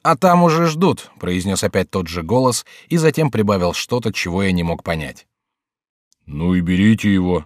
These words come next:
ответил негодяй-гондольер. Он взял меня на руки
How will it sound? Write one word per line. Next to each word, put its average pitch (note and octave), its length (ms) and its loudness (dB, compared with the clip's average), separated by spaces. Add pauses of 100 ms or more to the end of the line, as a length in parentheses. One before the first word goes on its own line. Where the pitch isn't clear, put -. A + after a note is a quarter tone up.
(100)
ответил G2 440 -2
негодяй-гондольер. F2 1000 -4 (600)
Он C3 200 4
взял B2 320 2
меня B2 260 2
на A2 220 2
руки F2+ 360 -6